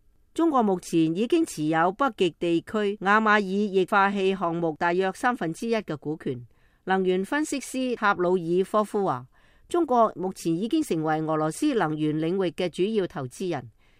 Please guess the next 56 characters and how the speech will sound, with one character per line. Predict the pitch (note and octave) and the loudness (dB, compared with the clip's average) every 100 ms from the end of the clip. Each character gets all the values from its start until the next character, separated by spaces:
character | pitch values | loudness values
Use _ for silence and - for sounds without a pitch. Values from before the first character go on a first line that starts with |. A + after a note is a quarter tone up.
| _ - | _ 0
幾 | A#3 | 0
乎 | - | 0
所 | D3+ E3+ G3 | -4 -2 0
有 | G3+ E3+ | 2 0
大 | F#3 E3 E3 | 0 -2 -2
型 | D#3+ C#3+ | -2 -4
能 | D3 C#3+ C#3+ | -4 -4 -4
源 | D3 C#3+ C#3+ | -4 -6 -6
項 | D#3+ D#3 | -8 -6
目 | D#3 D3 | -6 -4
而 | E3 E3+ | -2 0
家 | A3+ | 0
都 | A#3+ A#3+ A#3 | 2 2 0
同 | F3+ D3 | -2 -4
中 | A#3 A#3 | 0 0
國 | F3+ E3 | 0 -2
有 | D3 D#3 | -2 -4
聯 | C#3+ B2 | -4 -6
繫。 | C#3+ B2+ - _ _ _ _ - | -8 -10 -14 _ _ _ _ -6
塔 | - A#3 | 0 2
魯 | G3+ G#3 | 4 2
爾 | G3+ | 2
科 | G3 B3 | 2 0
夫 | - A3+ | 0 -2
話， | D#3+ C#3 _ _ - | -2 -6 _ _ -4
西 | D4+ D4+ | 0 2
伯 | - G3 | 2 2
利 | F3 | 2
亞 | E3+ F#3 | 2 2
力 | F3 | 2
量 | E3 E3+ E3 E3+ | 0 2 2 0
天 | C#4+ | 0
然 | B3 D3 | 0 -2
氣 | F#3+ E3 | -2 -4
管 | C#3+ D#3+ | -4 -6
道， | D#3 C3 - _ _ | -6 -8 -12 _ _
跟 | - C#4+ | -4 0
住 | A#3 | 2
落 | G3 E3+ | 2 0
嚟 | C#3+ | 0
係 | D3 F#3 E3 D#3 - | -2 -2 -2 -2 -4
雅 | E3+ F3+ | -2 0
馬 | F#3+ E3 | 0 0
爾 | |
液 | F3 D#3+ E3+ E3+ D#3+ D3+ | -2 -2 -2 0 -2 -4
化 | - E3 | -4 -4
氣， | D#3+ D3 C3+ _ _ - | -4 -6 -8 _ _ -6
都 | F4 | -2
係 | D#4+ G#3 | 2 2
好 | F#3+ B3 | 0 -2
大 | A#3 F#3+ | 0 -2
嘅 | G3 | -2
能 | E3+ C3+ | -4 -4
源 | C3+ D3 | -6 -6
項 | D3+ | -6
目。 | D3 C#3+ | -6 -8